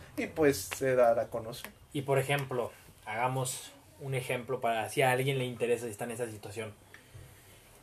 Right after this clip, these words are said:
Speaker 2: Yo hago mis canciones, las, las compongo, medio tengo una idea arreglándola de lo que quiero que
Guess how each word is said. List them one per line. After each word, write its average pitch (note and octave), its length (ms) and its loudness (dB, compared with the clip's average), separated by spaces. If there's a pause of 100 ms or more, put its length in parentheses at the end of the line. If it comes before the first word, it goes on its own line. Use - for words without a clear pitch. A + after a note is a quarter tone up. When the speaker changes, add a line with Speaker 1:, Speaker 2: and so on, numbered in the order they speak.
Speaker 2:
Yo D3 160 10
hago E3 160 10
mis D#3 180 -2
canciones, D#3+ 720 2 (380)
las, A#2 580 -2
las A#2 200 -4
compongo, D3+ 800 2 (280)
medio B2+ 600 4
tengo D3 320 2
una C#3+ 200 6
idea C#3 480 8
arreglándola C3 640 4
de B2 100 6
lo A#2 120 2
que A2+ 100 -10
quiero C#3 320 2
que A2+ 380 -6